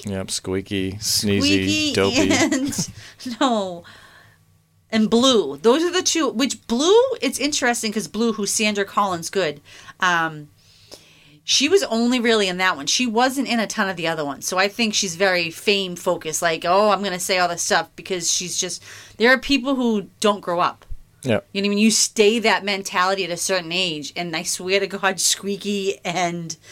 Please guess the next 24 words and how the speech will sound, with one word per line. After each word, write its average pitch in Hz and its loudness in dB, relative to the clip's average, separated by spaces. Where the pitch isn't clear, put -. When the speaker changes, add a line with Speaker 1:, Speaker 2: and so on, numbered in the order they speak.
Speaker 2:
Blue, 202 2
they're 208 4
still 208 2
immature. 180 -2
They 156 -2
have 175 -6
not 165 0
matured. 170 -2
They're 156 -2
just, 170 -6
they're 185 -2
stuck - -2
in 185 -12
that 175 2
world. 180 2
Speaker 1:
Oh, 120 -2
sure, 110 -2
yeah. 92 -8
That - -12
Speaker 2:
But 220 4
Speaker 1:
happens. 113 0
Speaker 2:
Gypsy, 240 0
Catherine 214 -2
Sher, 226 2